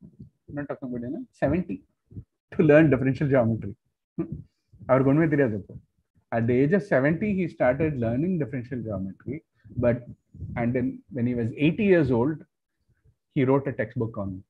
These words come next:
differential geom-, differential geometry of black holes, which is the authoritative text today.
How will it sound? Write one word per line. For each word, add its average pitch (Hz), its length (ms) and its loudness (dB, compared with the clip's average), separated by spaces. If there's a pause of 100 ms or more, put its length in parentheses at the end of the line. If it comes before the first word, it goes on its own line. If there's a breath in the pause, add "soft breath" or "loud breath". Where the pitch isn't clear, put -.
(380)
differential 104 400 -8
geom-, 95 200 -6 (140)
differential 123 280 -4
geometry 110 360 -2
of 101 120 -6
black 104 220 -4
holes, 110 240 -6
which 110 160 -14
is 90 60 -16 (100)
the 92 80 -12 (400)
authoritative 120 580 0 (100)
text - 260 -10
today. 92 180 -12